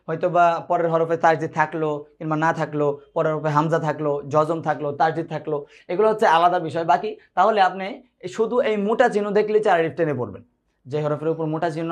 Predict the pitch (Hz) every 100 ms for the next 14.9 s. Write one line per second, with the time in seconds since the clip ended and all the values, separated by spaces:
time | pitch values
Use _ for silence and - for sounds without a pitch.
0 | 175 - 277 _ _ 156 135 127 139 127
1 | 113 107 - _ - 180 185 175 175 175
2 | 180 214 - _ - 143 127 123 117 110
3 | 95 - - _ _ _ 160 180 180 -
4 | 160 - 247 247 - 165 139 117 123 123
5 | 92 _ _ - 156 190 180 175 175 180
6 | 170 165 175 165 165 156 185 - _ -
7 | 170 202 214 196 202 180 175 160 170 170
8 | 180 180 180 190 208 214 170 - 160 160
9 | 156 160 165 170 208 170 135 175 - -
10 | _ 147 165 208 220 233 214 165 135 120
11 | - _ _ - 208 226 202 - 123 117
12 | 95 _ _ _ - 214 202 135 143 120
13 | 165 156 180 190 185 165 175 185 147 127
14 | 127 113 - - 185 196 180 165 165